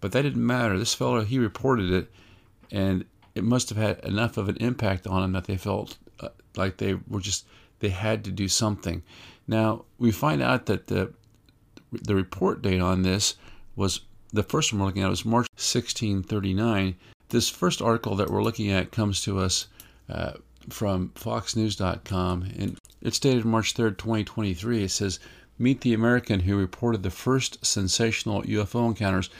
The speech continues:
Puritan leader John Winthrop." Now, he didn't have the experience, but he did take the report. It says, "Journals of colonial leaders,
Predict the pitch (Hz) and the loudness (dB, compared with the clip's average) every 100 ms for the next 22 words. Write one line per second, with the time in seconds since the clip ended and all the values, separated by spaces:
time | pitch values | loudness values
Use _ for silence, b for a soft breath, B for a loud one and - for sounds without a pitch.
0 | B B - - 131 113 101 104 110 101 | B B -10 0 2 2 0 2 2 4
1 | 98 - - 104 104 - - 117 123 95 | 0 -2 -2 2 2 0 0 2 2 2
2 | 95 - B B B - 98 95 98 123 | 0 -2 B B B -4 0 0 0 0
3 | 135 120 120 113 104 - - 123 98 - | 2 2 2 0 0 0 0 2 0 -2
4 | 92 104 113 - 117 110 - 98 92 113 | -4 -2 -2 -2 -2 -2 -4 -4 -4 -2
5 | 113 95 B B B B 110 - 113 95 | 0 0 B B B B -2 2 4 4
6 | 113 123 135 123 101 - 113 120 113 104 | 2 2 4 2 0 0 2 4 4 2
7 | 110 104 95 | 2 2 0